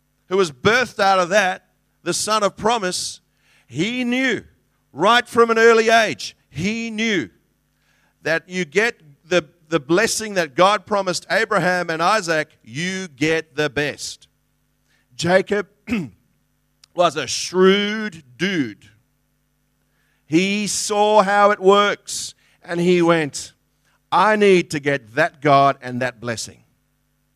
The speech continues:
Now, his methodology leaves a lot to be desired, but his heart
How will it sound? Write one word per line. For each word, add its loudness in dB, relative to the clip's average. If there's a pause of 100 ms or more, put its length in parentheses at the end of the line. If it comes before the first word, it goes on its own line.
(340)
Now, 0
his 0
methodology -2
leaves -6
a -4
lot -4
to -18
be -12
desired, -8 (800)
but -4
his -2
heart 2